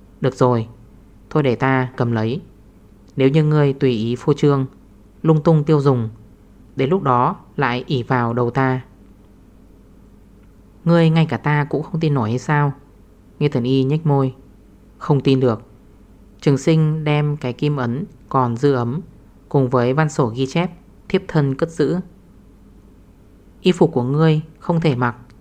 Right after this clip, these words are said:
đổi đi," Nghe Thần Y nói ra. "Ừ."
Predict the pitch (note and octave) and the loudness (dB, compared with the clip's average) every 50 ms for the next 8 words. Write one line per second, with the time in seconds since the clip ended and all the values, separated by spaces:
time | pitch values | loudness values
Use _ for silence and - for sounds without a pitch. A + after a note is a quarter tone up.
0 | - - - - - - D3+ C#3+ B2 A2 C3+ D3 D#3+ D#3 D3+ D3 - - - - | -20 -20 -20 -20 -10 0 2 2 4 4 4 4 4 2 0 -2 -6 -16 -20 -20
1 | - - - - - - D#3 D#3 D#3 C3+ C3 C#3 D3 D3 C3 C3 B2+ B2 D3 C#3+ | -20 -20 -20 -18 -6 -2 -2 -2 0 -2 -2 0 0 0 0 -2 -2 0 0 0
2 | C#3 C3+ C3+ - - - - - - - - - - - - - - - C#3+ C3+ | 2 0 -2 -4 -8 -20 -20 -20 -20 -20 -20 -20 -20 -20 -20 -20 -12 -4 -2 -2
3 | C3 B2 A#2+ A2+ | 0 -2 -4 -6